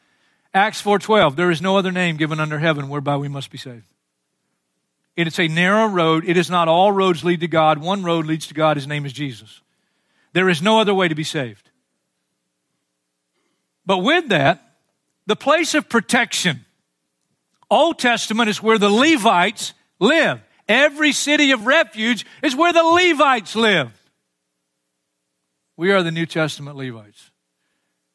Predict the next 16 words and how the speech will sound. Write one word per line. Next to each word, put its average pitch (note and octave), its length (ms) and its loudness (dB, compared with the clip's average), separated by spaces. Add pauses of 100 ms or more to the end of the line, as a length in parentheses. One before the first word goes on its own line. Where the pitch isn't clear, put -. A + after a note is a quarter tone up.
(200)
First F3 260 -4
Peter E3 220 -2
chapter D3+ 340 -4
two, C3 320 -8 (360)
you're D#3+ 180 -4
a C#3 40 -2
royal F3 680 0 (580)
priesthood. B2 560 -10 (1120)
And C3+ 220 -8
nobody G#3+ 460 0
knows F#3+ 460 -2
the D3 100 -10
grace, E3+ 500 -2
mercy, F3 640 -6
love, E3+ 600 0
forgiveness F3 880 -4